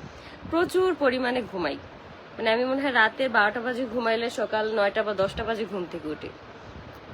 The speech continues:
মানে, এরকম অবস্থা। তারপরও আমার মনে হবে কি আমার চোখের নিচে কালো দাগ পড়ে গেছে। আসলে কি আমি মোটা হওয়ার কারণে আমার গালগুলা বাড়ছে না,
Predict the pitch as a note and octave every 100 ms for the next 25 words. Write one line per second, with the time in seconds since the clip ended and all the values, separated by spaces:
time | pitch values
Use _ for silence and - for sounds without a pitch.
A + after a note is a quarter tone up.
0 | - G#3+ G#3+ G#3+ G#3+ F3 E3+ E3+ - E3+
1 | B3+ B3 C4+ C#4+ D4 D4 C4+ B3 C#4+ C#4
2 | C#4 C4 A3+ G#3+ C#4 C#4 C4 B3 B3+ B3
3 | G3+ G#3+ F#3+ F3+ G3 F#3 F3 G#3 A3 C4+
4 | B3+ C4 G#3 G#3 G3 G3 B3 A3+ G#3+ G3+
5 | G3+ G#3+ G3 F3+ F3 F#3 A3 G#3 F#3+ G3
6 | A#3 B3